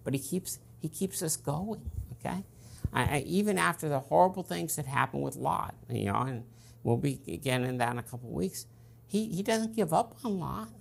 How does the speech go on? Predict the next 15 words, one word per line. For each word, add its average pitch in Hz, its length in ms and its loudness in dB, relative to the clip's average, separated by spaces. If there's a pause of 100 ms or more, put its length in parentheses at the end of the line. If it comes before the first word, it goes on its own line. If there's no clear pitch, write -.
(240)
He 160 120 -2
still 202 320 0
preserves 208 680 -6
him. - 120 -6 (720)
And, 127 320 2
um, 120 340 2 (640)
and 139 280 0
you 143 120 -4
think, 147 220 -4
"Well, 107 180 -2 (580)
should - 180 -4
have 95 80 4
let 98 160 6
him 90 120 0
go." - 340 -2